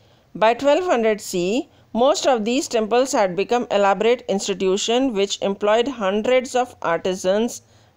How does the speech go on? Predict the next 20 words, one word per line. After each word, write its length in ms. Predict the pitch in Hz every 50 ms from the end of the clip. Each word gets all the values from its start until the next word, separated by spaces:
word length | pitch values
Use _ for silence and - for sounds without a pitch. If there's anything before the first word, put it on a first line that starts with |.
| - 165 160
dancers, 600 | 190 185 185 185 202 202 233 214 226 233 226 -
musicians, 800 | 170 170 175 196 196 196 214 - - 208 220 226 233 226 -
priests, 520 | - - 185 180 185 190 208 233 - - - -
administrators, 840 | - 165 147 156 175 180 - - - 214 196 190 208 202 214 226
servants, 520 | 220 - - 160 165 165 170 185 214 - -
et 140 | - - -
cetera. 400 | - - - - - 82 - - _ _ _ _ _ _ _ _ - _ _ _ _ _
Now, 160 | 202 214 220
they 180 | 202 202 247 269
used 180 | 277 294 311 -
to 60 | 311
collect 380 | 285 - 247 254 294 320 - -
taxes 460 | 240 226 214 226 - 285 269 277 -
from 280 | - 294 254 233 214 190
villages 540 | 196 185 185 185 190 226 262 285 - - - -
and 320 | 190 196 214 269 381 403 - _ _ _ _ _ _ _
lend 420 | - - 196 202 240 269 302 330 311 277
money 420 | 226 214 214 214 226 254 302 330
to 160 | 294 247 233
the, 180 | 214 247 269